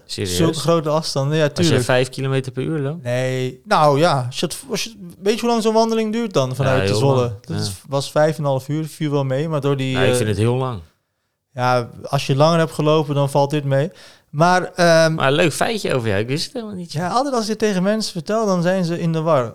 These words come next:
Speaker 1: Ik ben
Speaker 2: andere
Speaker 1: niet
Speaker 2: ook,
Speaker 1: per se in de war, maar
Speaker 2: ken je,
Speaker 1: wel een leuk feitje.
Speaker 2: Wouter Rutgers?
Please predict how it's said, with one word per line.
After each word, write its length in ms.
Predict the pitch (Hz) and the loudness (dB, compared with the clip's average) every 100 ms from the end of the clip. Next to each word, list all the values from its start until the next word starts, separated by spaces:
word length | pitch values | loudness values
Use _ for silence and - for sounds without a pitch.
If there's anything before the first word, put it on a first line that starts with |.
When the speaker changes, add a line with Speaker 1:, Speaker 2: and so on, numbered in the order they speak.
| - | -6
Speaker 1:
Ik 40 | |
ben 100 | 175 | 0
Speaker 2:
andere 140 | 190 202 | 2 4
Speaker 1:
niet 80 | 190 | 2
Speaker 2:
ook, 60 | |
Speaker 1:
per 80 | 165 | 2
se 100 | - | -2
in 80 | 95 | -4
de 60 | 92 | -2
war, 220 | 123 120 | 0 0
maar 100 | 139 | 2
Speaker 2:
ken 100 | 190 | 4
je, 80 | 202 | 4
Speaker 1:
wel 120 | 190 190 | 4 4
een 60 | 185 | 2
leuk 160 | 170 | 0
feitje. 340 | - - 123 - | -6 -10 -12 -4
Speaker 2:
Wouter 280 | 160 185 180 | -2 -2 -2
Rutgers? 680 | 202 208 254 285 - - | -4 -4 -10 -10 -12 -14